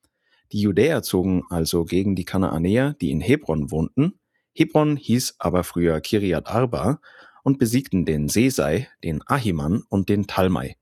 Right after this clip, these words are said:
Von dort zog er gegen die Einwohner von Debir. Debir hieß aber früher Kirjat Sefer. Da machte Kaleb bekannt:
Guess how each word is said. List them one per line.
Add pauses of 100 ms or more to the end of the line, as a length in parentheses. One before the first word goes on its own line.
(420)
Von
dort
zog
er
gegen
die
Einwohner
von
Debir. (220)
Debir
hieß
aber
früher
Kirjat
Sefer. (720)
Da
machte
Kaleb
bekannt: